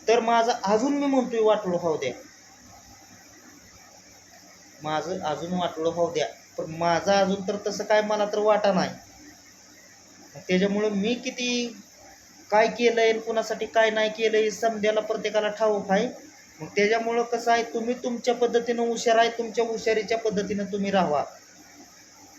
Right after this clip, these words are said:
आणि तुला सांभाळायला का नाही, सांभाळायला पण मी तयारच अजून पण आहे, पण तुझ्या ह्या गोष्टीमुळं का नाही मी जी क-, जबाबदारी कोणी घेतलेली आहे ना, तिकडं लावलेलं आहे. मग ती जबाबदारी किती दिवस पार पाडते ती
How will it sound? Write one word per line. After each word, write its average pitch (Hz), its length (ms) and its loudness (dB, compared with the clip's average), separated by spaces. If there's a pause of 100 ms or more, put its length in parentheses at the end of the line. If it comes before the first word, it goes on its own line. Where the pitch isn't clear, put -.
(1120)
आणि 151 180 -8
तुला 208 140 4
सांभाळायला 233 580 6
का 247 100 0
नाही, 226 360 0 (440)
सांभाळायला 208 440 2
पण 226 200 -2
मी 233 100 -4 (120)
तयारच 240 400 6
अजून 226 300 4
पण 190 160 0
आहे, 190 200 6
पण 214 200 -2
तुझ्या 214 260 -2
ह्या 220 200 4
गोष्टीमुळं 233 540 0
का 233 80 0
नाही 208 200 0
मी 220 220 -2 (500)
जी 247 160 -2 (140)
क-, 240 140 6 (200)
जबाबदारी 233 480 4 (120)
कोणी 226 200 -2
घेतलेली 240 400 2
आहे 214 100 4
ना, 202 160 2 (120)
तिकडं 175 260 0
लावलेलं 170 380 2
आहे. 170 120 2
मग 185 200 -2
ती 202 80 -4
जबाबदारी 185 520 0
किती 185 320 -8
दिवस 240 360 -2
पार 208 180 2
पाडते 190 320 0
ती 185 260 -4